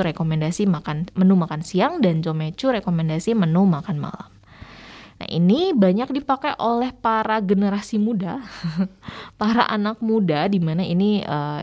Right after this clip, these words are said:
ya, karena disingkat-singkat lagi ya, bentuknya berupa singkatan biar lebih gampang lagi untuk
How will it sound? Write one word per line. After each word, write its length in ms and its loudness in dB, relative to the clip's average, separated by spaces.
ya, 240 -8
karena 340 0
disingkat-singkat 880 2
lagi 400 0
ya, 100 2
bentuknya 460 -4
berupa 320 -2
singkatan 960 -2
biar 240 0
lebih 320 0
gampang 480 -2
lagi 320 -2
untuk 400 -4